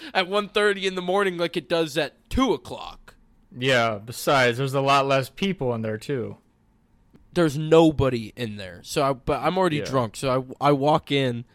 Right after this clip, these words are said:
Speaker 1: with nobody in the store, and I walk directly to the liquor. And I grab two bottles, and I start to put one in my jacket pocket.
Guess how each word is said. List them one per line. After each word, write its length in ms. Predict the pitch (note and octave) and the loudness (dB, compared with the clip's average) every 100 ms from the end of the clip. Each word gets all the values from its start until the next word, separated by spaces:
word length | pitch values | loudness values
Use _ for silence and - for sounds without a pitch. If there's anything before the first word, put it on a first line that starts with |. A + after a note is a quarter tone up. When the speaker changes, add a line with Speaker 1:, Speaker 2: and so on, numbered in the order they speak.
| _ _ _ _ | _ _ _ _
Speaker 1:
with 240 | C#3 C3+ | -6 -6
nobody 560 | C3+ C#3 D3 C#3+ D3+ D3 | -4 0 0 2 0 0
in 80 | C#3+ | -4
the 80 | C#3 | -8
store, 380 | - C#3 C3 | -8 -6 -4
and 100 | C3 | -2
I 60 | C3+ | -4
walk 320 | B2+ C3+ - | -2 -4 -4
directly 880 | D#3 B2+ A#2+ D#3 - E3 F3+ G3 G3 _ - | -10 -8 -2 -2 -2 -8 -6 -8 -14 _ -10
to 100 | D#3+ | -8
the 100 | C#3+ | -6
liquor. 480 | C3+ - G2 D3 D#3 _ _ _ _ _ _ _ _ _ _ _ - - | -8 -10 -18 -20 -20 _ _ _ _ _ _ _ _ _ _ _ -12 -6
And 120 | E3 | -2
I 120 | D#3+ | -2
grab 680 | C#3+ D3+ D#3+ E3+ F3 F#3 G3 _ - - | -4 0 4 4 4 -2 -12 _ -20 -12
two 300 | - G#3 B3 | -6 -4 -4
bottles, 880 | F#3+ F3+ F3 D3+ C3+ D3 - - - - - | 2 6 6 2 -4 -10 -12 -14 -16 -20 -10
and 140 | F3 | -4
I 80 | F3 | -4
start 280 | F3+ G#3 F#3 | -2 -6 -6
to 60 | - | 2
put 280 | - G#3+ | 6 6
one 280 | F3 E3+ E3+ | 4 2 2
in 100 | E3 | 0
my 140 | D#3 D3 | -2 -4
jacket 560 | - D#3 D#3 - - | -2 2 2 0 -8
pocket. 520 | - C#3+ C3+ - G#2+ | -4 -2 -2 -8 -18